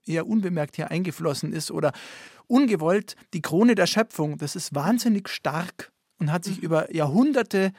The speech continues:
Speaker 1: gehalten und noch immer tragen sie wahnsinnig viele Menschen auf dem Kopf oder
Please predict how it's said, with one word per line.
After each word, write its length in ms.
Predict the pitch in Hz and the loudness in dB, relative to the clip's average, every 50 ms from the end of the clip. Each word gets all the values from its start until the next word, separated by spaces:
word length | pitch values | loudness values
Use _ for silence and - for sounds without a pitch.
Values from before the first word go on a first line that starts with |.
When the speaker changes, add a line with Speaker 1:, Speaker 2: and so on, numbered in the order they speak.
| _ _ _ _ _ - | _ _ _ _ _ 0
Speaker 1:
gehalten 640 | 185 175 131 - 156 175 220 226 233 - 214 196 | 0 0 2 2 4 4 4 2 2 2 2 2
und 400 | 190 175 165 170 160 - - - _ _ _ _ _ _ | 2 0 -2 -4 -4 -6 -14 -16 _ _ _ _ _ _
noch 180 | - 185 - - | -4 -4 -4 -4
immer 340 | - 233 226 226 226 196 | -4 0 2 4 4 4
tragen 400 | - - 151 139 139 151 156 185 | 2 -2 -2 -2 0 0 0 -2
sie 160 | 175 175 165 143 | -2 -2 -2 -2
wahnsinnig 460 | 135 143 175 185 214 202 196 190 - | 0 -2 0 -2 -4 -4 -6 -6 -10
viele 160 | - 180 185 | -6 -2 -2
Menschen 380 | 165 160 165 196 - - 180 170 | 0 0 0 -2 -2 -4 -6 -6
auf 140 | 151 - | -6 -6
dem 180 | - 170 165 - | -6 -6 -6 -6
Kopf 320 | - - 240 233 - - | -2 -2 -2 -2 -2 -12
oder 200 | - - 147 135 | -10 -8 -8 -8